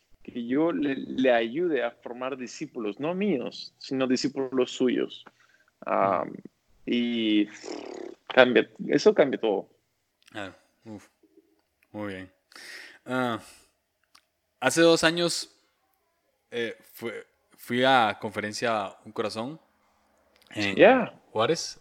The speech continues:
Speaker 2: O-, Hola Futuro. Estabas ahí, creo, ¿verdad? Sí, estabas ahí. Tu papá.
Speaker 1: Sí.
Speaker 2: Eh, y me metí a un taller, eh, con Kimi Richards y Aaron Torres. Eh,
Speaker 1: Yeah.
Speaker 2: habían preguntas y demás.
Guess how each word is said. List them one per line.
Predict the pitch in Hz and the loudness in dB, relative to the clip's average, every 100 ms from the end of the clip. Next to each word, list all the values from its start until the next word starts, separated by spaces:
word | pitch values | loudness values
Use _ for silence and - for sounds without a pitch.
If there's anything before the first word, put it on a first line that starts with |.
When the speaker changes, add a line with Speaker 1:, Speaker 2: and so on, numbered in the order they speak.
| - | -8
Speaker 2:
O-, | 113 | -4
Hola | 117 123 | 2 2
Futuro. | - 113 147 170 _ _ _ | 2 -2 -4 -4 _ _ _
Estabas | - 120 127 | 4 6 8
ahí, | 113 151 | 6 4
creo, | 143 160 | 4 4
¿verdad? | 117 175 | 2 -4
Sí, | - 208 | -8 -14
estabas | - 110 110 | -4 0 0
ahí. | 113 - _ | -2 -6 _
Tu | - | -14
papá. | 98 107 | -10 4
Speaker 1:
Sí. | 156 175 - - - - - - - - - | 6 6 4 -14 -18 -16 -16 -18 -20 -16 -4
Speaker 2:
Eh, | 139 139 135 127 113 110 _ _ - - | 0 2 2 -2 -4 -10 _ _ -20 -6
y | - | 2
me | 151 | 6
metí | 143 139 | 6 6
a | 175 | 4
un | |
taller, | 175 185 185 196 202 - _ _ _ _ _ - _ _ _ | 6 8 8 6 2 -6 _ _ _ _ _ -20 _ _ _
eh, | - 131 123 | -2 0 2
con | 123 120 120 117 | 0 0 -2 -4
Kimi | 135 139 | -2 0
Richards | 139 143 160 156 - - - - _ | 0 2 2 0 -2 -14 -14 -20 _
y | 117 120 120 120 | -2 0 0 0
Aaron | 104 104 | -2 -2
Torres. | 110 98 - - - _ _ _ _ _ _ _ _ - | -4 -4 -8 -20 -20 _ _ _ _ _ _ _ _ -4
Eh, | 120 117 117 110 104 | 2 4 4 4 4
Speaker 1:
Yeah. | 120 113 - - _ _ | 4 4 2 -14 _ _
Speaker 2:
habían | 120 127 123 120 - _ _ | -2 0 0 -4 -10 _ _
preguntas | 113 117 123 117 110 | -4 -2 -2 -4 -4
y | |
demás. | 101 107 - | -6 -12 -16